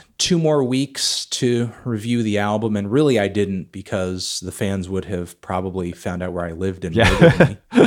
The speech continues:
Speaker 1: if
Speaker 2: Yeah.
Speaker 1: I made them wait any longer.
Speaker 2: Yeah, yeah.
Speaker 1: If I had two more weeks to listen to and, and write the review, I most likely would have maybe dove into a bit more about every specific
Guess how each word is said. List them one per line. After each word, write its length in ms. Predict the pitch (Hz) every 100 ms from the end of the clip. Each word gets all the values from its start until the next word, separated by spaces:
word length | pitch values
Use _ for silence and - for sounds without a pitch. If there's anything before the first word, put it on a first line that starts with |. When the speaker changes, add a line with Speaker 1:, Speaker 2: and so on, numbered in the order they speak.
| 196 208 214
Speaker 1:
if 60 | 101
Speaker 2:
Yeah. 100 | 87
Speaker 1:
I 180 | 87 87
made 220 | 90 90
them 140 | 87
wait 160 | 92 85
any 100 | 87
longer. 420 | 85 95 95 90 82
Speaker 2:
Yeah, 160 | 85
yeah. 300 | 82 82 82 85
Speaker 1:
If 140 | 208
I 60 | 202
had 120 | -
two 120 | -
more 200 | 151 135
weeks 340 | 117 117 - -
to 120 | 104
listen 360 | 98 101 101 95
to 460 | - 101 98 98
and, 320 | 95 87 90 90
and 320 | 87 85 90
write 260 | 101 104
the 120 | 92 92
review, 640 | 90 85 98 104 98 92
I 80 | 87
most 320 | 95 98 -
likely 320 | 98 - 95
would 160 | 92 95
have 100 | 87
maybe 460 | 90 90 90 87 - 78 82
dove 320 | 104 98 90
into 500 | 85 95 95 - 92
a 40 | 85
bit 180 | 95
more 480 | 85 87 92 92 82
about 280 | 82 78 - -
every 440 | 95 95 90 87
specific 760 | - - - 101 85 - -